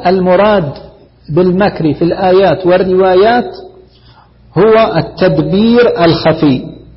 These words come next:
سواء كان المشوب بخبث أو غير المشوب بخبث.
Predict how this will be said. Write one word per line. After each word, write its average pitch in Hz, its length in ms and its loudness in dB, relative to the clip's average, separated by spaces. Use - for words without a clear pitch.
سواء 220 460 2
كان 175 360 -2
المشوب 185 440 0
بخبث 180 540 0
أو 175 60 -2
غير 180 280 4
المشوب 151 540 -2
بخبث. 131 500 -6